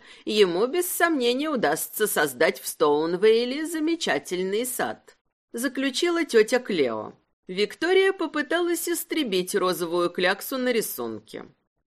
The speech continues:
«Похоже, он и в самом деле интересуется данной областью.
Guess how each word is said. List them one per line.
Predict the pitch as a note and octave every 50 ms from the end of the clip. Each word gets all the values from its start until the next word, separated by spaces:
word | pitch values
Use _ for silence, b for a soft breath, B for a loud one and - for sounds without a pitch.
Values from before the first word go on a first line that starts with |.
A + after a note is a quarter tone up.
| _ _ _ _
«Похоже, | - B3+ B3+ B3+ - D#4+ F4 F#4+ F#4 E4 - F4 E4+ E4
он | D#4+ E4+ E4 F4
и | F4
в | E4
самом | - - D4+ D4+ D4+ D#4+ D#4+ D4+ C#4+
деле | C4 C#4 D4+ C#4 G#3+ F#3
интересуется | F#3 F#3+ G3 - G#3 F#3 F#3 F#3 - A#3 A#3 A3 G#3+ - - A3
данной | F#3 G3+ G3 F#3+ G3 G3 G3 G3
областью. | G3 F#3+ E3+ D3+ C3 C3+ C3+ C3+ C3 - - - C3 C3 B2+ B2